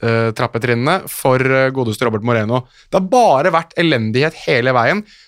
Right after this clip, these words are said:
og det hjelper jo ikke når han da i tillegg også ser ut som en kar du bare har lyst til å smadre i asfaltkanten.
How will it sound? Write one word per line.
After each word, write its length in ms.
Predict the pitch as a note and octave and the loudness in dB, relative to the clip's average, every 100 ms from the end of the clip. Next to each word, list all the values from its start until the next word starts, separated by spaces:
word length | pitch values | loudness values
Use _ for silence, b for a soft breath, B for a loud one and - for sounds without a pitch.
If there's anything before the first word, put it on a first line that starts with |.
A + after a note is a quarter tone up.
| - | -2
og 60 | F3+ | 2
det 100 | G#3+ | 2
hjelper 560 | D3+ C#3 A#2 G#2+ G3+ | 2 2 0 -2 -2
jo 60 | F#3+ | 0
ikke 240 | - E3+ | 0 0
når 160 | E3 D#3+ | 2 0
han 140 | E3+ | 2
da 240 | D3+ D3 D#3 | 2 2 0
i 80 | E3+ | -4
tillegg 400 | - F3 B2 C3+ | -6 -2 -2 -2
også 260 | A#2 - | -4 -6
ser 380 | D3+ - - C#3+ - | -6 -4 -2 -2 -2
ut 180 | B2+ C3+ | -4 -4
som 120 | C#3+ | -4
en 80 | C#3+ | 0
kar 180 | C3 B2+ | 0 0
du 60 | |
bare 180 | C#3 B2 | 2 2
har 80 | B2+ | 0
lyst 180 | A#2+ - | -4 -6
til 80 | |
å 60 | D3 | -4
smadre 720 | - - F#3+ G3 A#2 G2 C3+ | -2 0 0 0 -2 -2 2
i 80 | C3 | 2
asfaltkanten. 720 | A#2 - A2 B2 A#2 G3 F#3+ | 0 -2 -2 -2 -2 -2 -4